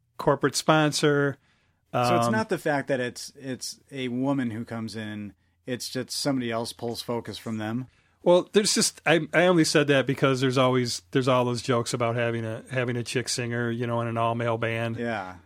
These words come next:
Speaker 1: About, you know, like, you know, like Yoko,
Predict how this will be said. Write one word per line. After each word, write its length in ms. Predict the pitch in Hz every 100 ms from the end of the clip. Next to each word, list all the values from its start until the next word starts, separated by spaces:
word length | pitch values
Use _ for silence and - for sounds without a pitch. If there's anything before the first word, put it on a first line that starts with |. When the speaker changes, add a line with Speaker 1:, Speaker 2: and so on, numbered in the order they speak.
| -
Speaker 1:
About, 440 | 139 117 113 113 139
you 80 |
know, 180 | 120 107
like, 220 | 113 120 -
you 120 | 196
know, 100 | 131
like 220 | 127 - - -
Yoko, 560 | 135 131 147 131 131